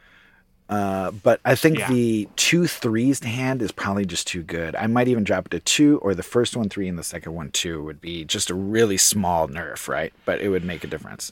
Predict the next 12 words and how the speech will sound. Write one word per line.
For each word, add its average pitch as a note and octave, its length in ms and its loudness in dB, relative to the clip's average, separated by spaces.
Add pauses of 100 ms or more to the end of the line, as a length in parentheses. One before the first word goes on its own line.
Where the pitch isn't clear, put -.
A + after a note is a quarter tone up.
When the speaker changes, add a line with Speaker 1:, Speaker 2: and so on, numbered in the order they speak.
Speaker 1:
So. C#2+ 340 -10 (120)
Speaker 2:
Yeah. C3+ 360 4 (600)
It F3 100 2
wouldn't, G#3 420 8
it F#3+ 100 4
wouldn't G3+ 320 4
take F3 220 -2
much, C#3 500 2
but D3+ 180 2
honestly, E3 480 8
I C3 80 2
think C#3+ 240 0